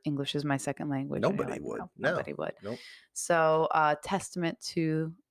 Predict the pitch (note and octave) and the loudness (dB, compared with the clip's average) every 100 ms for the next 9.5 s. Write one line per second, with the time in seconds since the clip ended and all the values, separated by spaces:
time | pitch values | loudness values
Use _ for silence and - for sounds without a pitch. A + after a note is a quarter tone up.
0 | _ D#3 D#3+ D#3 A#3 - _ - E3 D#3 | _ -4 2 2 0 -8 _ -2 0 2
1 | D#3 - E3 D#3 D#3+ - D#3 - D3+ D3+ | 0 2 -2 0 -4 -2 0 2 2 0
2 | - - D#3+ D3+ E3+ - - D3+ C#3+ D3+ | -4 0 2 2 0 -2 2 4 4 2
3 | D#3 F3 E3 C#3+ C#3 C#3+ D3 C#3 - C#3 | -2 -4 -6 -2 0 -2 -4 -4 -2 -2
4 | F#3 - - - - _ - C#3+ C#3 C#3 | -2 -14 -20 -20 -20 _ -2 2 2 0
5 | C#3 C#3+ D#3 _ _ _ _ E3+ D#3 D#3 | -4 -10 -16 _ _ _ _ 2 2 0
6 | - D#3 D3+ D3 D3 D3 - - A3 G3+ | 0 4 4 4 4 0 -4 -4 2 2
7 | G3+ - - - G3 - - G3 A#3 G#3+ | 2 2 0 0 -4 -2 0 2 2 0
8 | G#3+ G3+ G3 - F#3 F3+ - F3 - - | -2 2 2 2 0 -2 -2 -6 -6 -10
9 | G#3 - _ - | -14 -18 _ -14